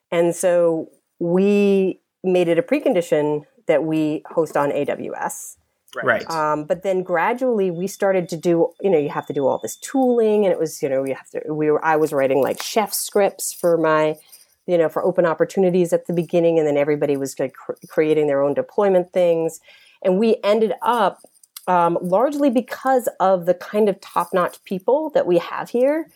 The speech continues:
Speaker 1: just being, "Oh, well, this is kinda idiotic. We're spending all this time doing this, all this stuff manually." And there's this open source, um, platform as a service called Cloud Foundry. So one of our engineers just stood it up and said, "Hey, let's try this."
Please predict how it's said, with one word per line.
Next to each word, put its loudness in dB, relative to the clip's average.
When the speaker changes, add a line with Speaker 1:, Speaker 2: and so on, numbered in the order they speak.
Speaker 1:
just -4
being, 4
"Oh, 2
well, 4
this 0
is -10
kinda 0
idiotic. 0
We're 2
spending 0
all 2
this -2
time 0
doing 0
this, -4
all 0
this -2
stuff -4
manually." 0
And 2
there's 0
this -6
open 0
source, -2
um, 0
platform 2
as 0
a -8
service 0
called 2
Cloud 2
Foundry. -2
So -2
one 0
of 0
our 0
engineers 0
just -6
stood -2
it -2
up -2
and -10
said, 0
"Hey, 0
let's -2
try 2
this." -4